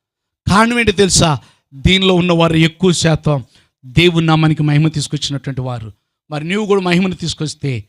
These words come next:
దేవుడు నీకే ఇచ్చేటువంటి గొప్ప బహుమానం, గొప్ప మహుమా-, బహుమానం ఏంటిదంటే మరియకి ఇచ్చిన బహుమానమే, గొర్రెల కాపురులకు ఇచ్చిన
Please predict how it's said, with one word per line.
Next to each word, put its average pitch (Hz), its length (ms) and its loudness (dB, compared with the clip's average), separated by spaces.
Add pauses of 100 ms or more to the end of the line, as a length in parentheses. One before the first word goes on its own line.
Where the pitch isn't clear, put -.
(360)
దేవుడు 165 520 2
నీకే 170 320 0
ఇచ్చేటువంటి 151 500 0 (540)
గొప్ప 247 360 2
బహుమానం, 147 600 -4 (540)
గొప్ప 277 340 4
మహుమా-, 220 460 2 (120)
బహుమానం 185 400 0
ఏంటిదంటే 151 580 -4 (320)
మరియకి 165 580 4
ఇచ్చిన - 220 2
బహుమానమే, 131 640 2 (440)
గొర్రెల 226 280 6
కాపురులకు 226 560 2
ఇచ్చిన 208 180 0